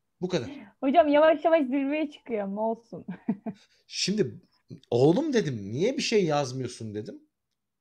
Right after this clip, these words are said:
Speaker 1: "Baba," dedi, "bana," dedi, "bilgisayardan sevdiğim şeylerden sunum yaptırsın ben yapayım," dedi. Sonra arkadaşlıkla ilgili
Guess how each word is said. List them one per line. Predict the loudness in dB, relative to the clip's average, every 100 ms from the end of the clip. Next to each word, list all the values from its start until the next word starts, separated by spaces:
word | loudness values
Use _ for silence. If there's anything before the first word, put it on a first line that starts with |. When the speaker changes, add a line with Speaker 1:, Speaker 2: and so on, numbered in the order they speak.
| _ _ _ _ _ _ _ -10
Speaker 1:
"Baba," | -2 0 2
dedi, | 0 -2 -6 _ _ _ _ _ _ _ _ _ -8
"bana," | 0 2 2
dedi, | 2 0 -2
"bilgisayardan | -4 -4 0 2 4 4 2 0 -6 _ _
sevdiğim | -6 0 2 2 -2
şeylerden | -2 0 0 0 -2
sunum | -4 -4 -2 0
yaptırsın | 0 -2 -8 -10 -6
ben | -2
yapayım," | 0 0 -2 -4 -4
dedi. | -8 _ _ _ _ _ _ _ _ _ -12
Sonra | -2 0 2 2 0 -4
arkadaşlıkla | 0 0 2 2 2 0 0
ilgili | 0 0 -2 -8